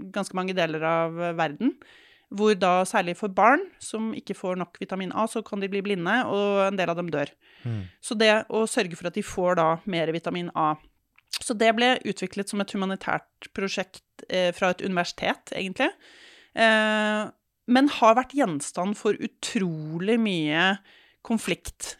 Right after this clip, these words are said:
Speaker 1: Eh, og der har faktisk, det gikk så langt som at feltforsøkene da, når de skulle teste ut dette her, ble revet opp av aktivister som ikke ville ha G M O.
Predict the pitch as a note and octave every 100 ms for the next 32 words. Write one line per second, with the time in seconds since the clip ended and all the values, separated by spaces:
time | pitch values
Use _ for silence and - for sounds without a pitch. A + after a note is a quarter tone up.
0 | - F#3+ F3+ E3+ G#3+ G#3+ B3 C4+ G3 F#3+
1 | F3 - F#3+ - - - - - _ -
2 | G3 A3+ F#3 - F#3+ D#3+ D3+ - F#3+ -
3 | - - F3+ - F#3+ D3 _ - - F#3
4 | D#3+ - A3 B3+ B3 G3 F3+ G3+ - G3
5 | - - D#3 D#3+ F#3 A3+ - - - -
6 | G3+ G3 A3 A#3+ F#3 B2+ - G#3+ - -
7 | - - G3+ E3+ - F#3 D3+ - G3 G#3
8 | - E3 E3 E3 D#3 D#3+ F#3 F3+ F3